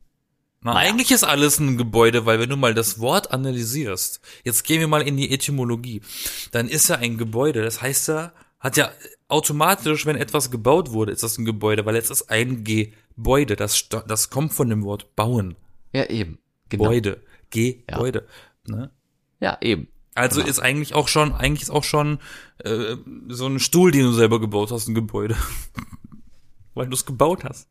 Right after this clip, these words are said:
Speaker 2: <laughs>
Speaker 1: Oder ein Lego-Modell. Ist auch ein Gebäude.
Speaker 2: Ja,
Speaker 1: Wobei,
Speaker 2: gut,
Speaker 1: da
Speaker 2: das,
Speaker 1: gibt's wirklich
Speaker 2: das,
Speaker 1: Gebäude aus Lego.
Speaker 2: das schließen wir dann eher auf, auf Möbel mit Stühlen,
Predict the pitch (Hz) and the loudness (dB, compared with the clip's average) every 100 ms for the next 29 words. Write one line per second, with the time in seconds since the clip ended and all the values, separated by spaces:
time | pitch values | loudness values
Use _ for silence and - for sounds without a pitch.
0 | _ - - - - - - 135 147 175 | _ -4 -4 -4 -10 -12 0 2 2 4
1 | 220 160 135 135 120 110 107 110 - - | 4 4 6 6 6 4 0 -6 -20 -4
2 | 175 190 120 113 107 113 _ _ _ - | -2 0 0 -2 -4 -8 _ _ _ 0
3 | 143 160 190 196 226 196 160 113 110 107 | 4 6 4 4 4 4 0 2 4 4
4 | - 139 143 120 104 92 - - - - | 0 -4 0 0 0 -2 -6 -18 -18 -20
5 | _ _ - 101 - 107 - 104 92 87 | _ _ -6 -6 -2 -2 -2 -2 -2 0
6 | 80 95 69 82 - 85 85 90 85 90 | 2 2 2 -2 -2 -6 -4 -2 2 2
7 | 87 - - - 87 - - 78 67 58 | 2 -4 -8 -8 -8 -6 -8 -6 -6 -8